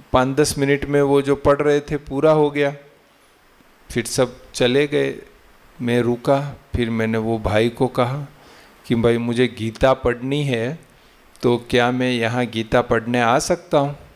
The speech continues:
तो उन्होंने कहा कि, "हाँ, आप आ सकते हैं, आपको सात दिन का कोर्स करना पड़ेगा।" मैंने कहा, "कोर्स क्या करना? गीता तो मुझे याद है पूरी।"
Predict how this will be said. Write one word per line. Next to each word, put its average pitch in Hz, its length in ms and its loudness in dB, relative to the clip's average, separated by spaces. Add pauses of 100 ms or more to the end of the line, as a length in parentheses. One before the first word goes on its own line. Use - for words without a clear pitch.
(1120)
तो 135 300 0
उन्होंने 147 460 0
कहा 165 280 0
कि, 160 220 -4
"हाँ, 127 360 0
आप 120 240 -6
आ 123 220 4
सकते - 440 -4
हैं, 170 340 -4
आपको - 440 -2
सात 127 320 2
दिन 143 240 -6
का 147 140 -2
कोर्स 156 420 2
करना 104 320 -6
पड़ेगा।" 78 400 -12 (1500)
मैंने 147 320 0
कहा, 165 140 0
"कोर्स 180 520 0
क्या 143 160 0
करना? 104 360 -6
गीता 123 380 2
तो 127 140 -4
मुझे 104 280 -6
याद 127 380 2
है 185 60 2
पूरी।" 160 400 -4